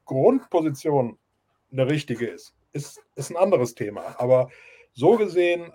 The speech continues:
hat er gegen einen Vertrag verstoßen, hat gegen Absprachen verstoßen und er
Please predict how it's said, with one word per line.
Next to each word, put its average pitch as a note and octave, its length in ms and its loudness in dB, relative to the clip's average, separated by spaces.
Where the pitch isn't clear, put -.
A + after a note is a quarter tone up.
hat E3 280 -2
er D3 240 -2
gegen C#3 240 -4
einen B2+ 80 -4
Vertrag E3+ 400 -4
verstoßen, D#3+ 500 -4
hat D3 140 -4
gegen C#3+ 180 -8
Absprachen D3 600 -6
verstoßen C#3+ 580 -6
und D#3 280 -4
er C#3 280 0